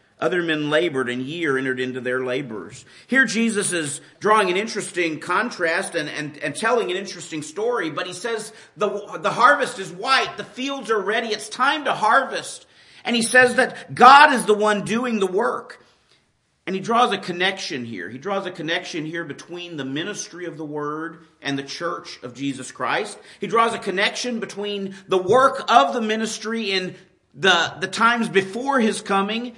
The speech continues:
and this day. So note what he says. He says, first of all, "Lift up your eyes and look. Look on the fields, they're white already to harvest."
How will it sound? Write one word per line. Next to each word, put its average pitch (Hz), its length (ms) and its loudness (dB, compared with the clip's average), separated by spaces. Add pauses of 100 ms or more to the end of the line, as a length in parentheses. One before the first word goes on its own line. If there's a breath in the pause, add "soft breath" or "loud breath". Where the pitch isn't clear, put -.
(120 loud breath)
and 214 200 0
this 226 220 2
day. 233 500 4 (340 soft breath)
So - 140 2
note 269 240 6
what 240 140 4
he 208 60 -2
says. 233 440 0
He 175 80 -8
says, 214 280 0
first 269 320 -4
of 156 120 -2
all, 151 540 -2 (1120 soft breath)
"Lift 254 340 4
up 226 200 0
your 190 180 2
eyes 175 420 4
and 156 240 -2
look. 202 320 -4
Look 277 260 0
on 240 160 0
the 196 60 0
fields, 180 460 -2
they're 170 160 2
white 185 500 0
already 170 760 0
to 139 100 -6
harvest." 151 640 -2